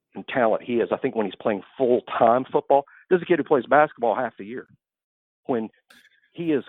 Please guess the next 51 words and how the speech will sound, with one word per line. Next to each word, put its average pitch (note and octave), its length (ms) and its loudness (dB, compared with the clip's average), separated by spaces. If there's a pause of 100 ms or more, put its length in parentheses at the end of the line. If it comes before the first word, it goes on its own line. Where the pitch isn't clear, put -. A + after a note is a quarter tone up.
completely C3 540 -4
devoted A#2+ 380 -2
to A2 120 -6
football C#3+ 320 2
and G3+ 200 2
playing D#3+ 260 0
one E3 200 -2
position, B2+ 500 -10
because B2+ 140 -16
Spanish C#3+ 280 -6
Fort E3 180 -6
plays D3 280 -4
him C3 60 -6
in A2+ 120 -8
five C3+ 280 2
spots A#2 400 -2 (420)
and A2+ 100 -12
now A#2+ 320 -4
quarterback C3 480 -4
full-time. B2 440 -8 (520)
I G#3 140 2
think D3 200 -6
when A#2 240 -12
Drain C3 280 -8
is G2+ 80 -14
a A2 60 -14 (100)
full-time C#3+ 400 -4
wide B2+ 180 -2
receiver C3 420 -8
and A#2+ 80 -6
isn't C3 140 -8
playing A#2+ 160 -10
basketball A#2 500 -4
anymore, C#3+ 300 -8
he's F3 100 -12
gonna D#4 140 -6
be - 40 -10
a - 40 -16
heck B2+ 180 -8
of - 100 -8
a - 40 -12
player. G2+ 480 0
And, G#2+ 220 -6
and G#2+ 180 -6
if G2+ 160 -2 (480)
he D#3 200 -4
ends D#3+ 220 2
up E3 220 2
with B2 140 -6
Ole D3 180 2
Miss D#3 260 2